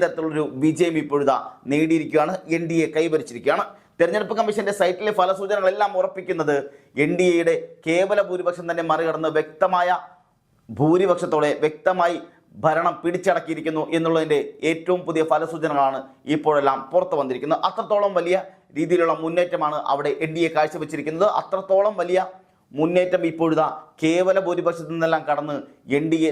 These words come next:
തൂത്തുവാരിയിരിക്കുന്നു, ഒരുപക്ഷെ ബീഹാർ പിടിച്ചടക്കിയിരിക്കുന്നു എന്ന് വേണം ഇതിൽ നിന്നും മനസ്സിലാക്കാൻ. എൻ ഡി എയുടെ ഈ വിജയം സുനിശ്ചിതമായതോടെ സഖ്യധാരണ പ്രകാരം നിതീഷ് കുമാർ തന്നെ വീണ്ടും മുഖ്യമന്ത്രിയാകുമെന്ന കാര്യത്തിൽ ഔദ്യോഗിക സ്ഥിരീകരണങ്ങൾ ഇപ്പോഴിതാ വന്നിരിക്കുകയാണ്. ബി ജെ പി അധ്യക്ഷൻ ദിലീപ്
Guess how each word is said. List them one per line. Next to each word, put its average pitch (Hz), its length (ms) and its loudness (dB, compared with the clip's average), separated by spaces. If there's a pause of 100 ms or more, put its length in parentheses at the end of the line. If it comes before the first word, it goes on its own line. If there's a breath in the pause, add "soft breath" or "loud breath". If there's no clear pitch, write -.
(100)
തൂത്തുവാരിയിരിക്കുന്നു, 151 880 2
ഒരുപക്ഷെ 151 320 0 (340 loud breath)
ബീഹാർ 151 360 2 (180)
പിടിച്ചടക്കിയിരിക്കുന്നു 151 800 -2 (140)
എന്ന് 156 180 -2
വേണം 135 200 2 (120)
ഇതിൽ 143 200 -2
നിന്നും 127 240 0
മനസ്സിലാക്കാൻ. 139 440 0 (440)
എൻ 220 100 2
ഡി 240 100 2
എയുടെ 226 160 4 (160)
ഈ 240 40 2 (100)
വിജയം 208 220 0 (100)
സുനിശ്ചിതമായതോടെ 185 760 0 (460)
സഖ്യധാരണ 202 520 2
പ്രകാരം 175 320 0 (220)
നിതീഷ് 185 280 -2
കുമാർ 185 260 2
തന്നെ 165 140 0 (100)
വീണ്ടും 180 260 0 (100)
മുഖ്യമന്ത്രിയാകുമെന്ന 160 840 0
കാര്യത്തിൽ 151 260 -2 (200)
ഔദ്യോഗിക 170 360 0
സ്ഥിരീകരണങ്ങൾ 156 500 0 (120)
ഇപ്പോഴിതാ 143 400 2
വന്നിരിക്കുകയാണ്. 143 560 -2 (380 soft breath)
ബി 175 160 4
ജെ 190 140 2
പി 202 160 0
അധ്യക്ഷൻ 190 300 -2 (360 loud breath)
ദിലീപ് 196 360 2